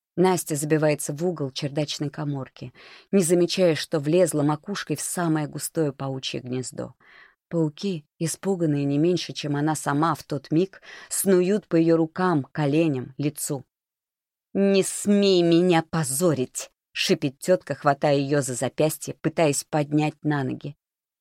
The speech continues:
«Не надо, не надо! Я прошу, я прошу вас!» «Поднимайся!»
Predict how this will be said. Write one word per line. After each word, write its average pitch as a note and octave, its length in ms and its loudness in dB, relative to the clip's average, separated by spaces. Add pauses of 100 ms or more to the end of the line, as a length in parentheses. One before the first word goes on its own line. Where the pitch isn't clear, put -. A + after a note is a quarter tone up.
(160)
«Не D4+ 160 2
надо, C#4 480 2 (320)
не D4 180 6
надо! C4+ 560 4 (320)
Я D4+ 220 6
прошу, D#4 580 2
я D4+ 220 4
прошу E4 580 4
вас!» C4 400 2 (560)
«Поднимайся!» E3 1200 2